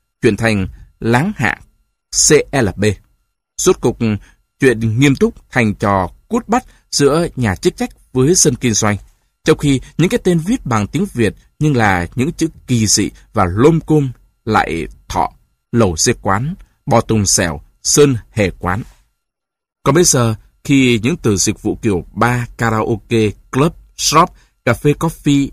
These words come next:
internet, chat, game, card, phone, rent, leasing, vân vân, được ngầm thừa nhận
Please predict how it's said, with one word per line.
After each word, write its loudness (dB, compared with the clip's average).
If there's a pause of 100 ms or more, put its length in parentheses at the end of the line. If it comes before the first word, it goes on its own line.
(120)
internet, 0 (380)
chat, 0 (320)
game, 4 (460)
card, -2 (760)
phone, 4 (580)
rent, 2 (440)
leasing, 2 (160)
vân 0
vân, 0 (280)
được 2
ngầm 2
thừa 2
nhận -4